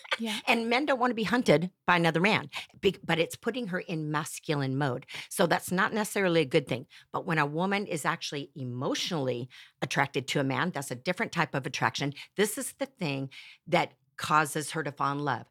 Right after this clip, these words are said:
Speaker 2: When a man is just sexually attracted to a woman, he really just wants to have sex with her.
Speaker 1: Yeah.
Speaker 2: Doesn't cause
Speaker 1: Yeah.
Speaker 2: him to fall in love. But if he's emotionally attracted to her,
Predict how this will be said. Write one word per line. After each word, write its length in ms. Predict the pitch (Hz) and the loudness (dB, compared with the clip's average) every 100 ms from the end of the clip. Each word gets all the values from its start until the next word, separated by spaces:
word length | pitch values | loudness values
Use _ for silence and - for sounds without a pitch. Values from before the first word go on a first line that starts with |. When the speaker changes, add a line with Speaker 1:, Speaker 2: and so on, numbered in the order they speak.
| _ - | _ -8
Speaker 2:
When 160 | 139 | -4
a 60 | 131 | -2
man 500 | 127 139 180 220 247 _ _ _ | -2 0 0 -2 -6 _ _ _
is 360 | 151 - - - - | -6 -6 -8 -10 -2
just 440 | 190 196 196 - | 2 2 0 -4
sexually 440 | - 226 - 202 175 | 0 0 0 0 0
attracted 360 | 165 156 165 139 | 2 0 0 0
to 100 | 139 | 0
a 20 | |
woman, 360 | 165 269 214 - | 2 2 0 -4
he 100 | - | -10
really 240 | 226 277 226 | -8 -8 -6
just 220 | 165 - | -6 -4
wants 180 | 147 - | -4 0
to 80 | 131 | -2
have 80 | |
sex 240 | - 135 - | -2 -6 -8
with 140 | - | -10
her. 160 | - - - | -10 -12 -12
Speaker 1:
Yeah. 160 | 226 277 | -12 0
Speaker 2:
Doesn't 220 | 190 208 196 | 2 2 4
cause 140 | 185 | 2
Speaker 1:
Yeah. 80 | 208 | 4
Speaker 2:
him 80 | 165 | 2
to 80 | |
fall 180 | - 151 | 4 2
in 80 | 147 | 4
love. 160 | 143 - - - - | 2 2 -8 -4 2
But 180 | 190 - | 2 2
if 180 | 196 | 0
he's 280 | - 185 - - _ _ | 0 -2 -4 -10 _ _
emotionally 640 | 165 151 165 349 - 180 143 | -2 4 6 6 6 2 0
attracted 460 | 127 120 - 120 | 2 0 0 -4
to 80 | - | -4
her, 240 | 120 123 | 0 0